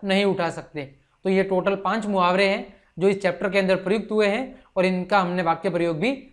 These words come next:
देख लिया। तो इस प्रकार हमने इस अध्याय के सभी प्रश्न उत्तर को अच्छे से समझ लिया है। तो उम्मीद करता हूँ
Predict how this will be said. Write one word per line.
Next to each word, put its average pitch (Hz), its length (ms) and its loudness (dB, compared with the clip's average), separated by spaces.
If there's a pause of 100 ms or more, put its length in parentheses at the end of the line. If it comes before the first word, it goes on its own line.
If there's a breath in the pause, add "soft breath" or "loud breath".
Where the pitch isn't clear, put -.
देख 196 180 4
लिया। 151 220 -4
तो - 400 -8
इस 226 120 0
प्रकार 190 280 2
हमने 175 240 -2 (1500 soft breath)
इस 220 220 -4 (280)
अध्याय 196 360 0
के 202 140 -8
सभी 214 360 -2 (280)
प्रश्न 185 240 -4
उत्तर 196 260 0
को 190 100 0
अच्छे 202 280 -4
से 214 100 -8
समझ 190 320 -2 (400 loud breath)
लिया 180 280 4
है। 147 180 -8 (300)
तो 185 60 -4
उम्मीद 196 240 -2
करता 190 240 -2
हूँ 190 320 -4